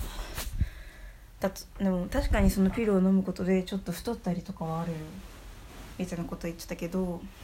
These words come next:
でもそれはもちろんどんなものにもメリットとデメリットがあるわけで、なんか脳にいい、脳、脳とかなんか、なん、胃にいい、あの、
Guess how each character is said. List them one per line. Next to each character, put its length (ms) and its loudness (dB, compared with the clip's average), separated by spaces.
で 80 -2
も 80 -2
そ 160 -4
れ 100 -2
は 180 0
も 140 0
ち 140 0
ろ 100 0
ん 120 4
ど 120 2
ん 60 4
な 80 4
も 120 4
の 100 4
に 120 4
も 100 4
メ 160 6
リ 100 4
ッ 20 -12
ト 100 -8
と 120 -2
デ 140 2
メ 100 4
リ 80 4
ッ 40 2
ト 140 -4
が 160 0
あ 80 0
る 160 -2
わ 100 -4
け 140 -6
で、 380 2
な 80 -6
ん 40 -6
か 100 -6
脳 180 2
に 140 0
い 340 -4
い、 60 -10
脳、 240 2
脳 320 0
と 100 -8
か 80 -2
な 80 -2
ん 40 -4
か、 100 -4
な 140 0
ん、 100 -4
胃 80 4
に 500 6
い 20 -2
い、 80 -6
あ 140 -2
の、 480 -2